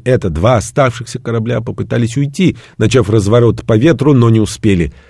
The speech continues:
Третий и четвертый выстрелы Аскольда были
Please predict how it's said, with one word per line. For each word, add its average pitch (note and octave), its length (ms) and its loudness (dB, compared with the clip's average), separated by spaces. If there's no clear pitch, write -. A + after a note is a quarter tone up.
Третий A2 500 -2
и E2+ 40 -8
четвертый A#2+ 600 0
выстрелы C3 640 0
Аскольда B2 680 0
были G2 580 -2